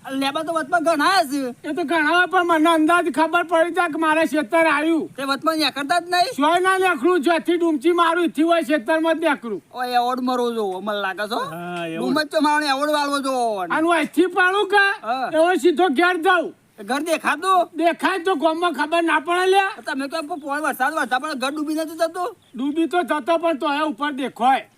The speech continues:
Speaker 1: એ વાત સાચી છે.
Speaker 2: આવી ડૂમચ છો મેં મારેલી છે.
Speaker 1: હા, બરોબર.
Speaker 2: તમારા અત્યારના વરસાદોમાં શું સારું હોય?
Speaker 1: અમારે તો કલાક આવે
Speaker 3: કલાક
Speaker 1: તે
Speaker 3: આવે
Speaker 1: પાણી
Speaker 3: પછી
Speaker 1: જતું
Speaker 3: જાય.
Speaker 1: રહે.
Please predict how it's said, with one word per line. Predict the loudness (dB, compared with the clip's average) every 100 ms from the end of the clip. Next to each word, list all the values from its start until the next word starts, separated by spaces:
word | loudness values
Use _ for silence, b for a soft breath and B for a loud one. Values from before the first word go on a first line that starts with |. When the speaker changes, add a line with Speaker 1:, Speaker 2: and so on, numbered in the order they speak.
| -12
Speaker 1:
એ | -4
વાત | -4
સાચી | -2 -6 -6 -10
છે. | -10 -14 _ _
Speaker 2:
આવી | -2 0 -2
ડૂમચ | 0 2 2 2
છો | 2 2
મેં | 2
મારેલી | 0 0 -2 -4 -6
છે. | -8 -12 -12
Speaker 1:
હા, | -10 -10
બરોબર. | -6 0 2
Speaker 2:
તમારા | 2 2
અત્યારના | 0 0 2 2 2
વરસાદોમાં | 2 0 0 0 0 2 2
શું | 2 0
સારું | 0 -2 -2
હોય? | -2 -4 -4
Speaker 1:
અમારે | -2 -2 -2
તો | -6
કલાક | -4 -2 -2
આવે | -2 0 0
Speaker 3:
કલાક | -2
Speaker 1:
તે | -4
Speaker 3:
આવે | -2
Speaker 1:
પાણી | -2 -2
Speaker 3:
પછી |
Speaker 1:
જતું | -2 -4 -2
Speaker 3:
જાય. | 0 0
Speaker 1:
રહે. | -2